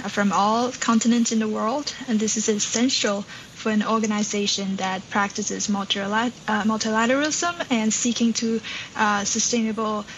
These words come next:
economic development of the entire human society. And these cooperations are not just on paper.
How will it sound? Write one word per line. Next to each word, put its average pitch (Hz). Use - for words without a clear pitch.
economic 220
development 202
of 202
the 202
entire 202
human 190
society. -
And 214
these 233
cooperations 214
are 202
not 202
just 202
on 185
paper. 330